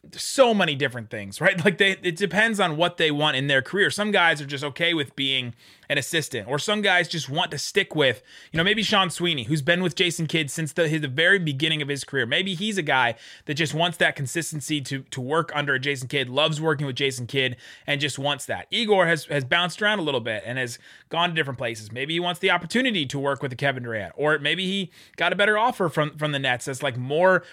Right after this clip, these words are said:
responsibilities and, and things like that. Like, who knows what these guys actually all want? It's just, can, it can be so different, even more so than players, I think.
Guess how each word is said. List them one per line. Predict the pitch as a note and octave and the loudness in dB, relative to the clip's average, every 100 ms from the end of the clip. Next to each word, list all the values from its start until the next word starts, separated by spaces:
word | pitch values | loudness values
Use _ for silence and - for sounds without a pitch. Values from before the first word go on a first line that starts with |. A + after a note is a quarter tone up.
| - | -2
responsibilities | E3+ - G3 F#3 D#3+ F#3 B3 E3 B2+ | -2 2 2 4 2 6 6 6 2
and, | B2 B2+ | -2 -4
and | C3 B2 | -4 0
things | D3 C3 | -2 0
like | A#2+ G2+ | -4 -4
that. | G#2+ F2+ | -6 -6
Like, | A#2+ | -6
who | A#3+ D4 | -2 0
knows | E3+ E3+ E3 | 2 4 2
what | C#3 A#2+ | -2 -4
these | C3+ A#2+ | -6 0
guys | C3+ A#2+ A2 - | 2 2 -2 -4
actually | B2+ - B2 | -4 -2 -4
all | G#2+ B2 | 0 2
want? | G#2 A#2 E3 | 2 -2 0
It's | D#3 | -2
just, | E3 D#3 | -4 -4
can, | E3+ D#3+ | -4 -4
it | D3 | -4
can | E3 | -4
be | C3+ | -6
so | - E3+ E3 | -2 0 0
different, | A#2+ C#3 E3 D#3 | 0 -2 -2 -2
even | G#3+ A3 | -2 0
more | D#3+ E3 | 2 0
so | D#3+ D#3+ | 2 0
than | C3 A#2 | 0 -6
players, | - C3+ C#3+ A#2 | -2 0 2 0
I | A2 | -6
think. | G2+ G2 | -8 -14